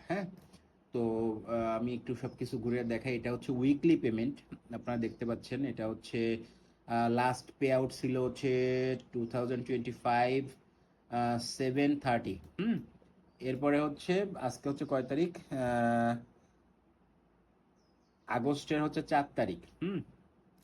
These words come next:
এটা হচ্ছে জুলাই ত্রিশ তারিখ হচ্ছে লাস্ট পে আউট ছিল। তো এটা হচ্ছে উইকলি পেমেন্ট। দেখেন এই যে প্রত্যেকটা হচ্ছে উইকলি পেমেন্ট। আমার কাছে যতগুলা, মনে করেন আমার কাছে সাতটা লস প্লাস অ্যাকাউন্ট আছে,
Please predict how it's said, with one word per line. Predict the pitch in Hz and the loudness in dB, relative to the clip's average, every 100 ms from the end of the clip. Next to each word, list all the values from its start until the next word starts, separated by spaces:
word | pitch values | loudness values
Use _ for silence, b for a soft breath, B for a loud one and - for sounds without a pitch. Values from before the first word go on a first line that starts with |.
| _ | _
এটা | 113 127 | -2 0
হচ্ছে | 131 | 0
জুলাই | 131 123 131 143 - | 0 2 2 2 0
ত্রিশ | 127 113 | -6 -4
তারিখ | 131 127 | -4 -2
হচ্ছে | 135 139 | -2 2
লাস্ট | 120 131 - | 2 2 0
পে | 143 135 | -2 0
আউট | 139 | -2
ছিল। | - 147 190 - b b b b _ | 0 2 2 -2 b b b b _
তো | 127 117 113 110 - - | -2 2 2 0 -6 -8
এটা | 147 165 | 0 0
হচ্ছে | 170 | 4
উইকলি | 151 151 175 156 | 6 8 8 4
পেমেন্ট। | - 101 101 98 | 2 -4 -6 -6
দেখেন | 117 131 165 | -4 -2 -2
এই | 135 | -2
যে | 120 | -4
প্রত্যেকটা | 123 117 - 143 151 | -4 -6 -4 -4 -4
হচ্ছে | 143 135 | -4 0
উইকলি | 123 123 123 | -2 0 -2
পেমেন্ট। | 98 95 98 101 | -2 -4 -4 -4
আমার | 117 139 | -2 -2
কাছে | 147 156 | -2 -2
যতগুলা, | 139 123 143 147 131 | -2 -2 0 4 4
মনে | 110 120 | 2 -2
করেন | 117 139 143 143 | 0 2 2 2
আমার | 127 135 | 0 -2
কাছে | 135 135 | -2 -8
সাতটা | 135 147 143 - 151 | -4 -4 -4 0 2
লস | 135 131 | 2 -2
প্লাস | 151 143 | -2 0
অ্যাকাউন্ট | 135 117 120 117 | -2 0 0 0
আছে, | 110 - 143 | -4 -4 -8